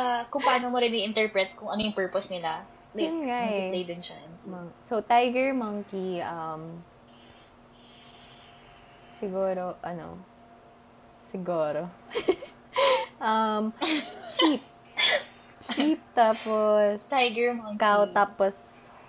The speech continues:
Speaker 1: hor-, ay, hindi, hindi. Horse, tapos cow. So, tiger, monkey, sheep, horse, cow.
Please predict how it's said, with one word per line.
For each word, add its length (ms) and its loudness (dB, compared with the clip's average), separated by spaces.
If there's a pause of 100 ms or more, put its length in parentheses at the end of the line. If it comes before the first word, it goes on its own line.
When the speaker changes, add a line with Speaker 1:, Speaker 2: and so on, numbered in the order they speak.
(360)
Speaker 1:
hor-, 320 2
ay, 80 6
hindi, 160 2
hindi. 240 8 (240)
Horse, 400 6
tapos 320 -2
cow. 400 0 (240)
So, 240 0 (240)
tiger, 560 2
monkey, 560 -2
sheep, 400 -6 (2500)
horse, 500 4
cow. 380 2